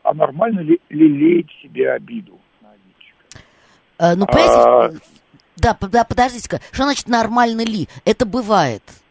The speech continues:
Speaker 2: Вот, к-,
Speaker 1: Это
Speaker 2: понимаете, мы не можем говорить, нормально или нет, просто есть такое явление. Есть люди, которые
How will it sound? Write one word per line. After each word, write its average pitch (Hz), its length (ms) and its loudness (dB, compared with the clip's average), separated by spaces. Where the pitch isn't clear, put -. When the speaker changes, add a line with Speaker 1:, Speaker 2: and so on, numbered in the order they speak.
Speaker 2:
Вот, 151 160 -4
к-, - 100 -18
Speaker 1:
Это - 80 0
Speaker 2:
понимаете, 247 360 0
мы 233 140 0
не 254 80 0
можем 247 300 0
говорить, 190 340 0
нормально 196 460 -2
или 180 160 -4
нет, 254 220 -4
просто 208 360 -6
есть 226 260 -2
такое 214 340 -2
явление. 190 420 -6
Есть 180 240 -6
люди, 196 300 -6
которые 185 480 0